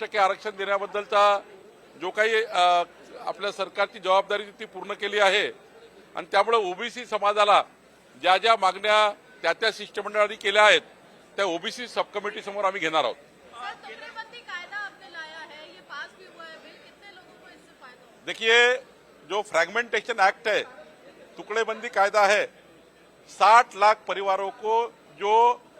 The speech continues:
Speaker 1: उन्नीस सौ पैंसठ से, अ, दो हज़ार चौबीस तक, पन्द्रह दस दो हज़ार चौबीस तक जिन्होंने प्रॉपर्टी ली है, छोटे-छोटे प्लॉट लिए हैं,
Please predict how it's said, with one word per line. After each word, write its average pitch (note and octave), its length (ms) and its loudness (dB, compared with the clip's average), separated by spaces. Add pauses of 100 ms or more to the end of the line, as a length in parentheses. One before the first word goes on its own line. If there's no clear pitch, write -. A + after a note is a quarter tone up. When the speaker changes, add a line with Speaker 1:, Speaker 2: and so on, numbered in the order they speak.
(240)
Speaker 1:
उन्नीस G#3 340 -12
सौ A3+ 100 -2
पैंसठ A3+ 460 -6
से, A#3+ 340 0
अ, F3+ 1080 -6 (500)
दो G#3+ 200 2
हज़ार A3 420 4 (440)
चौबीस A3+ 340 -4
तक, G3+ 140 4 (1000)
पन्द्रह G3+ 320 2
दस A3 180 -2
दो G#3 200 -4
हज़ार G#3 220 2
चौबीस G3+ 420 -12
तक A#3 100 -2
जिन्होंने A3 420 -4
प्रॉपर्टी A3+ 600 -4
ली A3 180 -4
है, G#3 180 0 (640)
छोटे-छोटे A3+ 420 -4
प्लॉट G#3 380 0
लिए G#3 200 -8
हैं, G3+ 380 -6